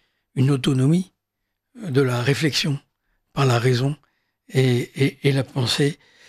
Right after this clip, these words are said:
Euh, et tout ça, effectivement, allant aux, aux mêmes sources, le Coran, sachant que, comme vous l'expliquez très bien dans le texte,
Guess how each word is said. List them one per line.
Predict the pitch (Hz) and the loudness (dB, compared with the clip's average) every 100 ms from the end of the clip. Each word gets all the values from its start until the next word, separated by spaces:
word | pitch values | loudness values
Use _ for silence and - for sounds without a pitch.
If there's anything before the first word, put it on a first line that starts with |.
| - _ - | -20 _ 0
Euh, | 139 131 131 131 - | 2 2 0 0 -4
et | |
tout | - 143 | -2 2
ça, | 180 | 2
effectivement, | 180 - - 151 170 180 - _ _ _ _ - | 0 -4 -2 2 2 -2 -8 _ _ _ _ -2
allant | 139 151 160 131 - _ _ _ - | 2 4 2 0 -6 _ _ _ -4
aux, | 135 147 - | 0 0 0
aux | 135 | 2
mêmes | 139 139 | 4 2
sources, | - 196 - - - _ _ _ | 0 0 0 -2 -4 _ _ _
le | 160 135 | 0 0
Coran, | - 139 131 175 - _ _ _ _ _ - | 0 0 0 -2 -6 _ _ _ _ _ -8
sachant | - 131 - 165 147 | -2 0 2 2 0
que, | - 139 127 117 _ _ _ _ _ - | 0 0 0 -2 _ _ _ _ _ 0
comme | 143 | 2
vous | 131 | 4
l'expliquez | 131 - 139 143 | 2 0 -2 -2
très | - 160 | 0 0
bien | 156 | 0
dans | 120 | -2
le | |
texte, | 113 156 - - | -2 -2 -2 -6